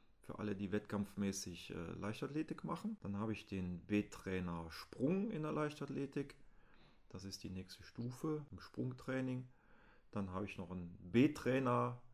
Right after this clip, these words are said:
vom, oder einen B-Übungsleiter Haltung, Bewegungsapparat, Prävention. Das heißt, für die Probleme, die so im Körper auftauchen, am Bewegungsapparat, was man da für Übungen macht,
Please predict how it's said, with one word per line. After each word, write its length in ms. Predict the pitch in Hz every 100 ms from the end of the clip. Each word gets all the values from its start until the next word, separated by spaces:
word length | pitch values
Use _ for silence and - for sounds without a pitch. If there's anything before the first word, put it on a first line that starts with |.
| - - - - - - _ _
vom, 420 | - 101 101 98 92
oder 280 | 92 90
einen 120 | 87 87
B-Übungsleiter 1040 | 107 - 107 113 - 104 104 104 104 90
Haltung, 420 | 95 104 107 101
Bewegungsapparat, 1600 | 95 90 98 101 101 104 104 - - 113 107 98 90 90 - -
Prävention. 720 | - 90 87 85 107 120 123
Das 180 | 113 -
heißt, 340 | 104 101 - - - - -
für 140 | -
die 80 | 104
Probleme, 440 | 101 107 98 104 101
die 100 | 98
so 100 | 95
im 100 | -
Körper 340 | 107 101 98
auftauchen, 680 | - 95 - 95 92 90 90
am 220 | 90 87
Bewegungsapparat, 920 | 90 98 95 85 80 85 87 87 87
was 160 | 95 -
man 120 | 90
da 80 | 92
für 140 | 92
Übungen 380 | 98 101 95 90
macht, 360 | 90 92 87